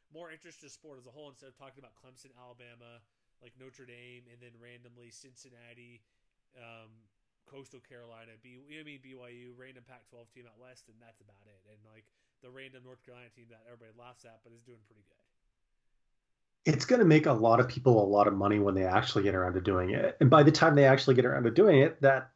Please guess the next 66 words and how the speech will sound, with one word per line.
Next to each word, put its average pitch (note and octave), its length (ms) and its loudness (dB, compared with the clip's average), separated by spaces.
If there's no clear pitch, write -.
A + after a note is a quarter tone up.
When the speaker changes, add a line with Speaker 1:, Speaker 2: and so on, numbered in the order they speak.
Speaker 2:
a D3 40 -10
lot B2+ 200 0
of B2+ 100 -6
people D#3 320 0
might A#2+ 200 2
actually C3 340 2
include C3 320 2
the B2 40 -2
players F3+ 480 -4
with - 140 -4
all A#2+ 160 4
the B2+ 120 2
N B2 100 2
I A#2 220 2
L C3+ 200 0
laws G2 380 -8
that A#2+ 120 0
are G#2+ 40 -2
being G2+ 240 -4
passed G2+ 320 -2
around G#2 160 -2
the G2 60 -10
country. - 500 -8
Speaker 1:
Is C3 140 -20
this E3 160 -20
a D3 40 -20
reason D3 280 -20
why, A#2+ 320 -20
to B2+ 100 -20
make B2+ 260 -20
more C3 120 -20
money B2+ 180 -20
to B2 120 -20
the B2+ 40 -20
schools? A#2+ 480 -20
'Cause D#3+ 140 -20
I F3+ 120 -20
don't, G3 160 -20
'cause - 140 -2
Speaker 2:
It B3 100 6
Speaker 1:
I C4+ 80 4
don't - 20 4
Speaker 2:
absolutely C4+ 760 4
is C#3 140 4
a D#3+ 60 4
reason C3 440 2
why. G#2+ 280 -2
The D#3 120 0
money B3 280 4
is, G3 220 -2
Speaker 1:
<laughs> - 0 -
No, G3 120 -2
Speaker 2:
the E3+ 220 0
money G3+ 380 0
is D#3 160 -2
Speaker 1:
no, F#3+ 100 -2
no, - 0 -
no, G#3+ 100 -6
no, F3+ 180 -2
no. G#2 200 -4
Speaker 2:
everything. D3+ 220 -12
Speaker 1:
I F#3 120 -20
paused F#3 640 -20
to D#3 120 -20
say F#3 180 -20
something. C#3 400 -20